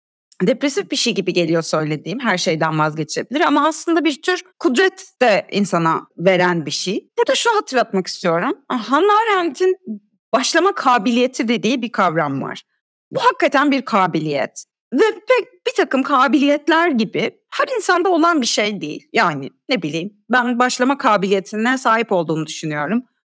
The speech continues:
Ama müzik aleti çalamam, <laughs> resim yapamam. Nasıl ki onlar da kabiliyet gerektiriyorsa. Dolayısıyla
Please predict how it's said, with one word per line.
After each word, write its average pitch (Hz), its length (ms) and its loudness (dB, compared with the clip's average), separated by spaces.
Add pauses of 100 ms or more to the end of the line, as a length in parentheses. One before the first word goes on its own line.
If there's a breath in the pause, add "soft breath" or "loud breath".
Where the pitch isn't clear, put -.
(180)
Ama 233 280 2 (420)
müzik 208 280 -2 (360)
aleti 175 400 0
çalamam, 202 540 2
<laughs> - 0 -
resim 202 300 0
yapamam. 208 440 0
Nasıl 226 280 0
ki 220 120 2
onlar 190 300 2
da 190 60 2
kabiliyet 160 600 -2
gerektiriyorsa. 151 720 -6
Dolayısıyla 370 800 0